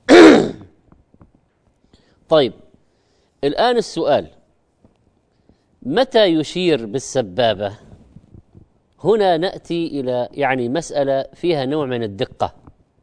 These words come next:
ل-، وأن هناك أقوال كثيرة لأهل العلم،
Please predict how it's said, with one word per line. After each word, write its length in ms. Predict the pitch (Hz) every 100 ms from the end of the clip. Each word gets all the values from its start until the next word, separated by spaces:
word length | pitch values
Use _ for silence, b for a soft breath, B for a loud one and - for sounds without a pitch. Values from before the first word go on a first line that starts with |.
| _ _ _ _ _ _ _ _ _ b b b b b b b b b b b b b _ _ _ 123
ل-، 120 | 135 - - 156
وأن 500 | 139 156 220 254 208
هناك 480 | 170 190 220 -
أقوال 440 | 165 - 220 220 170
كثيرة 440 | 165 170 240 185
لأهل 340 | 143 147 156 135
العلم، 320 | 120 123